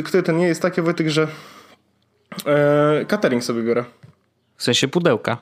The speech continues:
Speaker 1: Tak, teraz na parę dni, więc będę
Speaker 2: No to
Speaker 1: miał
Speaker 2: ja,
Speaker 1: też
Speaker 2: ja
Speaker 1: jakąś
Speaker 2: mam
Speaker 1: opinię.
Speaker 2: cały czas.
Speaker 1: Tak, ja biorę, bo wiesz co,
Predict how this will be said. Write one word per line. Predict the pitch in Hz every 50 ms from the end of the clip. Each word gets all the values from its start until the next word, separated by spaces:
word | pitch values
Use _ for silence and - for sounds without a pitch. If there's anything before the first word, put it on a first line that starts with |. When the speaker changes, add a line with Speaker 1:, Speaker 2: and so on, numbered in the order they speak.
| _ _ _ _ _ _ _ - - -
Speaker 1:
Tak, | - 147 131 127 -
teraz | - 165 151 143 147 -
na | 143
parę | 151 156 147 147
dni, | 143 147 143
więc | 143 143 143 139
będę | - - 143 143 135 139 139 139 - -
Speaker 2:
No | 113 113 123
to | - 156
Speaker 1:
miał | 175 190
Speaker 2:
ja, | 214 220
Speaker 1:
też | 214 190 - 147 147
Speaker 2:
ja | 160
Speaker 1:
jakąś | 170 185 202 220 196
Speaker 2:
mam | 120 101 98
Speaker 1:
opinię. | 98 - 139 135
Speaker 2:
cały | 135 143 165 170
czas. | - - 92 92 - - - - - - - - - - _ _ _ _ - -
Speaker 1:
Tak, | - 214 233 226 -
ja | 180 196 208 208
biorę, | 196 208 202 196 196
bo | 185 196 196
wiesz | 185 180 185 -
co, | - - 208 202 202 202 -